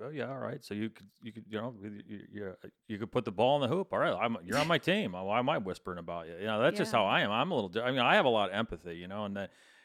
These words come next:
Speaker 1: and that's, I think I relate it t-, to women as well, 'cause I, uh, th-, women have a lot of empathy just by, you know, their, their D N A makeup. And it's just like, uh, you know, that's kinda why I got involved. Like I told you, you know, in your kitchen, like, I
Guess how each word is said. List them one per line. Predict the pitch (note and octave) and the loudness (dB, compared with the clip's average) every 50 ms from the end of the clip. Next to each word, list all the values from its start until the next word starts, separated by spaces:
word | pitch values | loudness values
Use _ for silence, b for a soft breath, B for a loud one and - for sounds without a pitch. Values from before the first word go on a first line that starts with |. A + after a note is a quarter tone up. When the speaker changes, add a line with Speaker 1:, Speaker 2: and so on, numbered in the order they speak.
| b | b
Speaker 1:
and | - A2+ A2+ | 0 4 4
that's, | A#2+ - - | 4 4 4
I | B2 A2+ | 4 4
think | G#2 B2+ A#2 | 4 4 2
I | A2+ | 2
relate | G#2+ G#2 G#2 G#2+ A2 A2 G#2+ G2+ _ _ _ - | 4 4 4 4 4 2 2 0 _ _ _ -8
it | A#2 G#2 G2 F#2+ - | -8 -8 -8 -10 -16
t-, | - - - - A2+ - | -20 -20 -20 -20 -16 -8
to | - A2 | -4 0
women | A2 B2+ D3+ C3+ A2+ | 2 2 4 4 2
as | G#2 G2 | 2 4
well, | C#3+ F#3+ F#3+ C#3+ | 4 4 4 2
'cause | A#2 A2 B2 | 2 2 2
I, | A#2+ A#2 | 2 2
uh, | C3 C3+ A2+ | 0 -4 -4
th-, | G#2+ G#2+ A2+ - | -6 -10 -10 -4
women | C#3 C3 C3+ C#3 C3+ | 0 2 2 4 4
have | C#3 C3 | 4 4
a | |
lot | C3 C#3 C3+ | 4 4 4
of | C#3 E3+ | 2 0
empathy | F3+ - G2+ F#2+ F#2 | -2 -4 -6 -6 -4
just | F2 G#2 G#2 - - | -4 -4 -6 -2 0
by, | G#2+ G#2 G2+ G#2 G#2+ G#2 G2+ | 2 2 4 4 2 0 0
you | G2+ G2 F2+ G2+ G#2+ A2 A2 | -4 -6 -8 -14 -14 -8 -6
know, | G2+ G2+ G#2+ | -4 -4 -2
their, | G#2 G#2 G#2+ G#2 - _ | -2 -2 -2 -4 -4 _
their | - G#2+ A2 G#2+ G#2 G#2 - - G#2 F#2+ | -4 -2 -2 -2 -4 -6 -10 -14 -14 -6
D | A2 A#2 A#2+ | -2 0 0
N | A#2+ B2 | 2 0
A | A#2+ B2 | 0 0
makeup. | B2 D3+ F3 - G2+ - B B B B B B | -2 -2 -2 -4 -6 -8 B B B B B B
And | B B2+ B2 | B 4 4
it's | B2 G#2 - | 4 4 2
just | D3 B2 - - | -2 -2 0 2
like, | B2+ A2+ A2 G2 - - - _ _ _ _ _ _ _ _ _ _ _ _ _ _ _ _ _ _ _ - - | 4 4 4 2 0 -8 -20 _ _ _ _ _ _ _ _ _ _ _ _ _ _ _ _ _ _ _ -20 -20
uh, | - - _ _ | -20 -20 _ _
you | - D3 | 0 2
know, | G#2 | 4
that's | G#2 A2 A2 - | 6 4 4 4
kinda | - A2 G#2+ G2+ | 2 2 2 4
why | G#2 A2 A2+ A2+ | 6 8 8 8
I | A#2 | 8
got | G#2+ A#2+ B2+ C3+ | 8 6 6 6
involved. | C3+ A#2+ C#3+ E3+ F#3 C3+ F2+ E2+ | 4 0 2 4 4 2 2 0
Like | F#2 F2+ F#2 | -2 -4 -4
I | F#2 | -4
told | F2+ G2 F#2+ F#2+ F#2 | -4 -2 -2 -2 -2
you, | F#2 G#2 G#2+ G2+ A2 A#2 _ _ _ _ _ | -2 -4 -4 -4 -6 -12 _ _ _ _ _
you | - F2+ | -12 -10
know, | F#2 G2 | -8 -6
in | G#2+ G#2+ | -6 -8
your | G#2+ - | -8 -4
kitchen, | - D#3+ D#3+ - F2 E2 | -4 -4 -4 -4 -8 -12
like, | E2+ E2+ | -10 -8
I | F2+ F2+ F2+ | -8 -8 -8